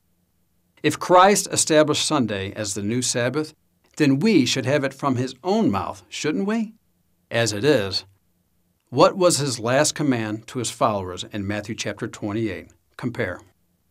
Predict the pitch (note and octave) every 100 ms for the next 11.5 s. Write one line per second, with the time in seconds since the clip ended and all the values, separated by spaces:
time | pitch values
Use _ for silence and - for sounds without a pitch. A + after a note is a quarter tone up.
0 | _ _ _ _ A2 A2 C3+ - D3+ E3
1 | C#3+ B2+ B2+ A#2+ - A#2+ - A2 A#2+ -
2 | A#2+ A2+ B2 A#2+ A2 F#2 F2+ - _ _
3 | _ _ _ _ _ _ _ _ _ _
4 | - D#3+ F3+ F3 - A3 A#2 G#2+ - -
5 | G3 G#3+ G3+ A2 G#2+ G#2+ A2+ C#3 B2 -
6 | D#3+ G#2+ G2 - _ - C3+ C#3 D3 E3+
7 | D#3+ E3 D3 C#3 C#3+ D3 A2+ G#2 C3+ D3
8 | D3 C3+ C3+ D3+ B2 F#2+ G2 - C3 A2
9 | G#2+ G#2 C3 C3+ C3 A#2+ G2+ G2+ E2 -
10 | _ _ _ _ - D#3+ E3+ D3 B2 A2
11 | E3 F3 B2+ A2